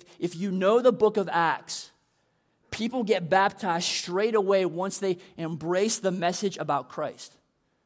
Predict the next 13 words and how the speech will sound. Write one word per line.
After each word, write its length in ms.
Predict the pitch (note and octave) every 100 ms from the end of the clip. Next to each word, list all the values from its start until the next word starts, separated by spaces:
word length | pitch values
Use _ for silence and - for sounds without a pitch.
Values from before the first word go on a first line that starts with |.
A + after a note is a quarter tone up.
| _ _ _ _ _ - _
But 300 | F#3 F3+ D3+
Bible 380 | F3+ G3+ A#3+ A#3
scholars 560 | - G#3 G#3 G3+ F3+
will 180 | E3+ F3+
tell 320 | F3 F#3+ F#3+
you 180 | F#3 E3
that 260 | D#3+ D3 C#3+
the 80 |
kicker 520 | D3 - A#3+ A#3+ G#3+ G3+
in 340 | F#3+ G3 G#3
these 200 | G3+ F3+
verses 520 | D#3 F#3 F3+ F3 C#3+
is 200 | E3+ D#3+